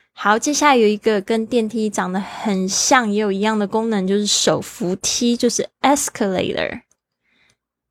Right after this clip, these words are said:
Escalator。E S C A L A T O R，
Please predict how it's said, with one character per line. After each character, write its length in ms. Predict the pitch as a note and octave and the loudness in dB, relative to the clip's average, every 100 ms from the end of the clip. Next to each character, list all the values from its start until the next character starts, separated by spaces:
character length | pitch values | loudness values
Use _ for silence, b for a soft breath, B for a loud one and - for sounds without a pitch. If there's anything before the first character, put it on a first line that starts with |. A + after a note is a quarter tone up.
| _ _ _ _ - | _ _ _ _ -2
Escalator。 1080 | C4 D4 - - A#3 G3 F#3 F#3+ G#2 - A#3 _ _ _ _ _ _ - | 0 0 -2 -4 -2 0 -2 -2 -4 -8 -12 _ _ _ _ _ _ -4
E 220 | B3 B3+ | 0 0
S 560 | - A3 - - - - | 2 0 0 -6 -8 -6
C 260 | A3 G3+ - | -6 -4 0
A 500 | G#3+ G#3+ G#3 A#3+ - _ - | 2 4 2 0 -6 _ -6
L 300 | G3 F3+ F3+ | 0 0 0
A 280 | - G3+ G3+ | 2 2 0
T 340 | - - F#3+ - | -4 -4 -4 -2
O 200 | F#3+ E3+ | -2 0
R， 400 | - F3+ G2+ | 2 4 2